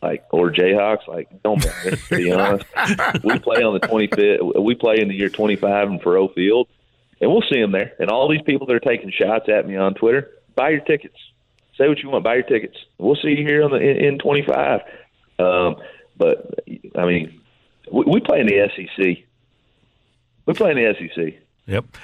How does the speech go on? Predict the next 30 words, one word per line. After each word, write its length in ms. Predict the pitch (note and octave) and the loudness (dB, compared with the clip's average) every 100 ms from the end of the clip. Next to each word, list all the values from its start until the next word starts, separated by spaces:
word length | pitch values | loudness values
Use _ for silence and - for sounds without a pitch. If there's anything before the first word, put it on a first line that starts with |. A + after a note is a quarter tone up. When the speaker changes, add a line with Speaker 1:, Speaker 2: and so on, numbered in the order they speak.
| - | 0
Speaker 1:
We're 80 | G#3+ | 0
Speaker 3:
Hey. 60 | A#2 | 0
Speaker 1:
the 60 | |
number 200 | G#2+ A2+ | -4 0
one 140 | A#2 G2+ | 0 0
team 160 | A2 G2+ | 0 0
in 40 | |
the 80 | E2+ | 0
country. 420 | G2 F2+ D#2+ D#2+ - - - - | 0 -2 -2 -6 -10 -20 -20 -6
You 100 | B2+ | -2
think 180 | D3+ C#3+ | 0 2
I 100 | A#2+ | 2
was 120 | G2+ | 2
worried 260 | F#2 F#2+ G2 | 2 2 2
about 240 | G2 F#2 | -2 -2
playing 220 | G2 G2+ | 0 0
a 40 | F2+ | 0
team 180 | G#2+ G2 | -2 -2
that's 80 | G2 | 0
lost 200 | F#2 - | 0 -2
six 140 | G#2 - | -8 -6
in 60 | |
a 40 | G2 | -2
row? 320 | G#2 B2 - | 0 -2 -6
<laughs> 60 | D3+ - - C5+ C#5+ - - _ _ _ - - - - | -4 -4 -4 -10 -16 -18 -20 _ _ _ -14 -12 -12 -8
Speaker 3:
Yeah. 100 | D#3+ - - - C#3+ C#3+ A#2+ C#3 E3 - - F4+ | -8 -10 -8 -6 -6 -6 -8 -8 -8 -6 -6 -4
Good, 240 | D#3+ E3 | -4 -2
good 160 | F3+ F#3 - | -2 -2 0
point, 340 | F#3 C3+ F2+ | 0 0 0
Eli. 320 | G2+ G#2+ A2+ | 0 0 0